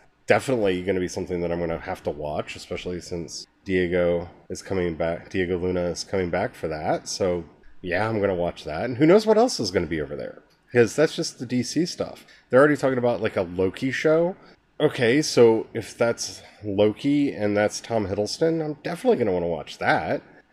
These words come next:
and if Sebastian Stan and Anthony Mackie are gonna be in whatever their Winter Soldier and the Falcon show is, definitely I wanna watch that, because, dude, I love them. So yeah, I'm gonna probably pay for the Disney streaming app,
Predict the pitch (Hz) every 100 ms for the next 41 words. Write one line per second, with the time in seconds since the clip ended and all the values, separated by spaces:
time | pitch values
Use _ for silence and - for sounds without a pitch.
0 | _ 113 113 107 110 104 - _ _ -
1 | 120 - - 110 98 117 - 147 113 -
2 | 95 113 131 98 107 - 101 87 104 120
3 | 143 147 139 120 120 113 120 120 95 98
4 | 107 107 - 98 104 107 113 110 101 104
5 | 98 101 - 92 107 104 107 104 92 -
6 | 92 101 139 139 - 151 156 170 208 233
7 | - - _ - 226 285 180 127 107 98
8 | 95 80 - - 135 123 107 - 117 120
9 | 107 98 - - 170 - - - 175 110
10 | 82 71 64 _ _ - 240 226 220 220
11 | 220 214 190 175 185 175 147 151 156 120
12 | 127 127 131 104 98 104 95 - 92 95
13 | 95 95